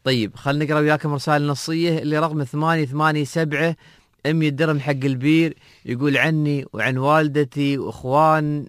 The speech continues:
إخواني من فاعل خير طبعًا، وعن أصدقائه وعائلاتهم، عن المسلمين والمسلمات الأحياء منهم والأموات." الله يرزقك الخير ويرزق زوجة صالحة. اللهم ارزقه زوجة صالحة.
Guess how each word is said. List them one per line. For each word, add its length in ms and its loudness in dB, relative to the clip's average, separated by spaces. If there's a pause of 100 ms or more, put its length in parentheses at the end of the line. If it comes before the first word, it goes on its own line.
إخواني 760 -2 (480)
من 160 -2
فاعل 420 2
خير 240 -2
طبعًا، 400 0
وعن 340 -2
أصدقائه 960 0
وعائلاتهم، 840 0
عن 120 -2
المسلمين 600 -4
والمسلمات 760 -4
الأحياء 320 -4
منهم 380 -2
والأموات." 680 -2 (580)
الله 240 0
يرزقك 520 -2
الخير 580 -4
ويرزق 340 -2
زوجة 420 0
صالحة. 680 0 (420)
اللهم 340 0
ارزقه 340 -2
زوجة 360 0
صالحة. 720 0